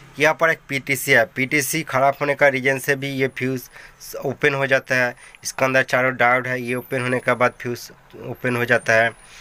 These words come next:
यहाँ पर जो transistor है, ये जो power transistor और एसटीआर होगा तो एसटीआर short होने का reason से भी ये fuse open हो जाता है। और दोस्तों, मैं ये एक एक meter से चेक किया, normal तरीक़ा से check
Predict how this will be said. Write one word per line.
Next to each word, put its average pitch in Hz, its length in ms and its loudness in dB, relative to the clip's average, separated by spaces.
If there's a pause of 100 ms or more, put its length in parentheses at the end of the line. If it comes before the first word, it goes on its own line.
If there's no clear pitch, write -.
(420)
यहाँ 123 140 4
पर 135 200 2
जो 135 120 0
transistor 131 600 2
है, 135 180 2
ये 131 240 -2
जो 127 140 -4
power 123 300 2
transistor 127 720 0 (260)
और 120 100 0
एसटीआर 123 360 0
होगा 120 160 -2
तो 123 140 -6
एसटीआर 120 480 -2 (260)
short - 300 0
होने 131 160 2
का 131 100 2
reason 120 300 -2
से 123 160 -2
भी 117 200 -6
ये 131 240 0 (440)
fuse 135 300 2
open 135 240 2
हो 120 160 0
जाता 107 280 0
है। 90 160 -8 (360)
और 120 80 2
दोस्तों, 139 280 -2
मैं 151 160 4
ये 147 240 0 (120)
एक 139 200 0
एक 143 120 2
meter 131 320 0
से 147 180 2
चेक 135 260 2 (100)
किया, 107 120 4
normal 127 400 2
तरीक़ा 135 340 0
से 143 160 0
check 131 260 -4